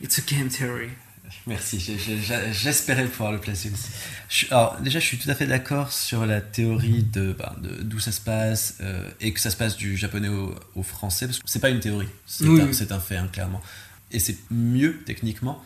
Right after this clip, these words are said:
Speaker 2: Alors, c'est mieux pour la fidélité à la source, c'est moins bien pour la cohérence à l'international. Dans le sens où on a une base commune, c'est le japonais, mais le japonais est tellement riche en interprétations possibles,
Speaker 1: Mhm.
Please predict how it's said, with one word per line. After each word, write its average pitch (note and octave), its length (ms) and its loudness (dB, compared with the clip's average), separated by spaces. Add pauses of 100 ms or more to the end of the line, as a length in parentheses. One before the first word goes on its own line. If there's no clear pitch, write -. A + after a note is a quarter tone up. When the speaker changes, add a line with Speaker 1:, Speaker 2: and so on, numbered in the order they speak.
(180)
Speaker 2:
Alors, - 240 2 (240)
c'est - 220 0
mieux D#3+ 600 0
pour A#2+ 120 0
la G#2+ 80 2
fidélité D3+ 720 -2 (100)
à E2+ 120 2
la E2 120 2
source, - 800 -4 (360)
c'est - 480 0
moins C#3 460 2
bien D#3 600 -2
pour B2 160 -2
la A2+ 140 2
cohérence D3 920 -2
à A2+ 60 -2
l'international. B2 560 0 (440)
Dans A#2 80 -2
le A2 40 0
sens - 360 -2 (100)
où B2 280 0 (160)
on B2+ 80 0
a B2+ 60 4
une B2+ 100 6
base A2+ 140 2
commune, C#3+ 280 4
c'est - 100 -2
le G2 60 0
japonais, A2+ 380 -2 (380)
mais A2 60 0
le A2+ 60 2
japonais D3+ 300 0
est G2 120 -4
tellement D#3 580 -4 (160)
riche - 680 0
en F#2+ 220 -2
interprétations B2+ 600 0 (140)
possibles, A2+ 340 -2
Speaker 1:
Mhm. - 80 -4